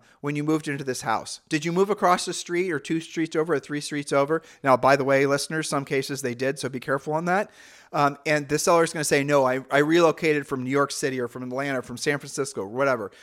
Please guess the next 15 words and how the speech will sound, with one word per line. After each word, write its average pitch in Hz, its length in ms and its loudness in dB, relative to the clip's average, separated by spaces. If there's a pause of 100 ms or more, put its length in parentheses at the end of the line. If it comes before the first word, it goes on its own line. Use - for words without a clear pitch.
(260)
So 202 120 6
in 208 60 10
other 220 160 10
words, 190 240 6 (280)
the 160 100 4
local 185 560 6
agent 156 500 0
who 156 120 -2
was 156 140 0
just 175 200 -4
marketing 156 460 2
to 160 100 -8
the 139 120 2
local 151 440 4
market 143 520 2